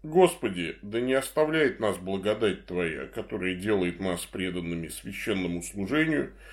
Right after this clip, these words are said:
и приносит нам Твою непрестанную помощь через Господа нашего Иисуса Христа, Твоего Сына, который с Тобой живет и царствует в единстве Святого Духа, Бог во веки веков.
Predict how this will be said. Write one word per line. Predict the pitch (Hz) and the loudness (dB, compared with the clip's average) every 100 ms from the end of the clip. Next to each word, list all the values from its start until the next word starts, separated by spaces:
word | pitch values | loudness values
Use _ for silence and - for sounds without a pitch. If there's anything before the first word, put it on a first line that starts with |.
| - - - - | -20 -20 -12 -2
и | 165 | 4
приносит | 160 160 180 175 170 - | 6 8 8 6 4 2
нам | 151 131 117 | 6 6 6
Твою | 117 110 110 113 | 4 6 4 2
непрестанную | 101 95 95 - 139 135 110 92 | 0 -2 -4 -2 0 2 0 -2
помощь | - 87 82 - - | -2 -4 -6 -10 -8
через | - 98 95 85 | -2 0 0 -2
Господа | 95 151 156 139 127 | 0 0 0 -4 -2
нашего | 117 107 - 90 85 | 2 0 -2 -6 -6
Иисуса | 85 139 - - | -8 -10 -12 -12
Христа, | 113 107 - 95 87 | -12 -12 -4 -2 -2
Твоего | 80 80 76 80 | -4 -8 -8 -12
Сына, | - 110 117 107 - - - - - - | -8 -4 -2 -2 -6 -20 -20 -20 -20 -2
который | - 151 151 135 | 2 4 4 2
с | - | 2
Тобой | 127 113 101 | 2 2 0
живет | 87 90 90 131 143 - - - - | 0 -2 2 4 2 -4 -18 -18 -12
и | 104 | -10
царствует | - 147 151 - 123 98 | 0 2 2 0 -6 -6
в | 98 | -6
единстве | 87 87 90 - - | -6 -4 -4 -6 -12
Святого | 80 - 82 - 127 120 90 | -14 -14 -12 -6 -2 -2 -2
Духа, | 92 92 - - - - - - - - | -4 -4 -6 -8 -12 -20 -20 -20 -14 -6
Бог | 117 95 104 - | 2 6 6 6
во | 90 87 | 4 4
веки | 85 85 80 | 2 -4 -8
веков. | 78 82 - 127 - - | -10 -8 0 0 0 -8